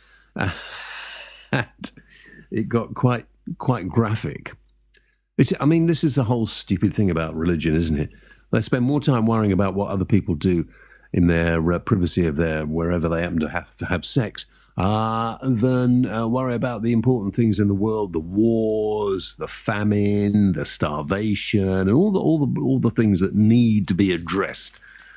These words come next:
You know, they're wondering who's shagging who. So I asked this bloke, I said, "Well, you know, okay, so gay sex is a sin."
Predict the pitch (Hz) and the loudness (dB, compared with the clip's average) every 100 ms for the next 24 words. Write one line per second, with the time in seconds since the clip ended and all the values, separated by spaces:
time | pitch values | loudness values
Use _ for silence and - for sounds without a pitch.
0 | - - - - 117 90 120 135 110 107 | -20 -20 -4 2 4 4 2 2 2 2
1 | 98 98 95 110 - 120 110 107 113 - | 2 2 4 4 2 0 2 4 4 4
2 | 170 185 90 - _ _ _ _ _ _ | 4 2 -2 -8 _ _ _ _ _ _
3 | _ _ - 143 123 160 - 78 - 82 | _ _ -2 0 2 0 -2 -6 -6 -6
4 | 90 101 123 156 - _ _ - 131 107 | -4 -2 0 -2 -4 _ _ -4 -2 -2
5 | 113 120 104 87 120 107 135 143 151 131 | -2 -2 -2 0 -2 0 0 0 0 -4
6 | 101 107 90 85 90 | -2 -2 -2 -2 -2